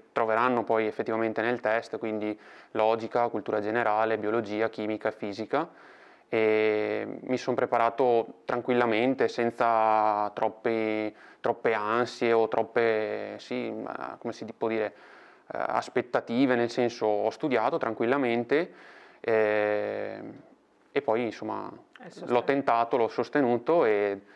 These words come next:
Speaker 1: sono,
Speaker 2: E l'hai
Speaker 1: sono rientrato,
Speaker 2: superato,
Speaker 1: insomma l'ho
Speaker 2: l'hai
Speaker 1: superato.
Speaker 2: superato egregiamente.
Speaker 1: Il test non è eccessivamente complesso,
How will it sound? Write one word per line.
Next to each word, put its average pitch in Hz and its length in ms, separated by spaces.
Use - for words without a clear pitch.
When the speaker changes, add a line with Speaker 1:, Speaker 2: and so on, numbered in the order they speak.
Speaker 1:
sono, 110 380
Speaker 2:
E 101 80
l'hai 98 80
Speaker 1:
sono 113 200
rientrato, 110 320
Speaker 2:
superato, 120 180
Speaker 1:
insomma 113 280
l'ho 107 60
Speaker 2:
l'hai 110 80
Speaker 1:
superato. 107 500
Speaker 2:
superato 180 320
egregiamente. 175 800
Speaker 1:
Il 117 100
test 120 400
non 120 220
è 117 140
eccessivamente 110 580
complesso, 113 800